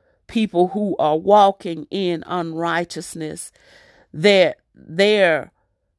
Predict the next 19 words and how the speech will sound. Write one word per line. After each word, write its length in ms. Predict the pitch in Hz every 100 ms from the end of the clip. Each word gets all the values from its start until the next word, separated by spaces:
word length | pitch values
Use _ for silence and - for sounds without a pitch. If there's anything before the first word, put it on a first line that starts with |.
| _
their 320 | - 175 196 170
mouths, 840 | 170 180 220 190 123 87 - -
he 100 | 170
says 520 | 180 202 180 156 160
that, 320 | 175 170 156 - _ _ _ _ _ _
that 340 | 156 190 175 165
their 220 | 202 185
throat 720 | - - 202 214 202 - - -
is 200 | 185 170
an 200 | 160 -
open 600 | - 196 180 - 151 160 _ _
sepulchre, 1040 | - 156 - - 160 139 - - - 190 _ _ _ _ _ _
that 380 | 160 190 151 -
you're 260 | 180 135 123
speaking 600 | - - 233 208 175 170
forth 520 | - 214 185 156 170 _ _ _ _ -
with 360 | 175 185 180
the 100 | 147
tongues, 880 | - - - 226 202 170 143 139 -